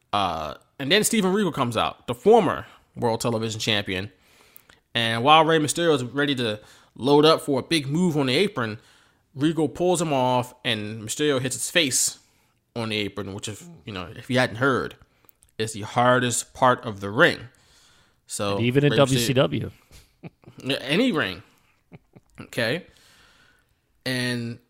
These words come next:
Speaker 1: Rey Mysterio is locked, knocked out, incapacitated, or whatever you wanna call it. Iaukea pins him, and he wins.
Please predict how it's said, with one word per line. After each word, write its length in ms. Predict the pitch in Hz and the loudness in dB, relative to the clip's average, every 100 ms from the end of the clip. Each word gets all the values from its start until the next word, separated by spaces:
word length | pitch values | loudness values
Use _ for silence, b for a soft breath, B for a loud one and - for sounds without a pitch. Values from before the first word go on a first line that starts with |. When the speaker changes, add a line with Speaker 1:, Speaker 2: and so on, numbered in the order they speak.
| _ | _
Speaker 1:
Rey 160 | 120 131 | -2 0
Mysterio 380 | 127 123 156 143 | 0 2 2 2
is 100 | 120 | 2
locked, 320 | 110 104 - | 2 0 -2
knocked 400 | 131 131 117 - | -10 0 2 4
out, 180 | 156 90 | 4 4
incapacitated, 760 | 107 - - 165 - 160 151 135 | -2 -2 4 4 4 2 2 2
or 40 | |
whatever 280 | 117 120 117 | 2 0 0
you 60 | 107 | -4
wanna 160 | 95 | -4
call 320 | - 143 139 | 2 6 6
it. 120 | 135 135 b b b b | 4 -2 b b b b
Iaukea 640 | 117 127 120 - 151 123 - | 0 2 0 0 2 2 0
pins 320 | - 226 202 | 4 6 6
him, 180 | 202 196 | 4 2
and 160 | 170 135 | -2 -4
he 160 | 131 127 | -2 -2
wins. 560 | 113 101 71 - - | -2 -4 -8 -10 -10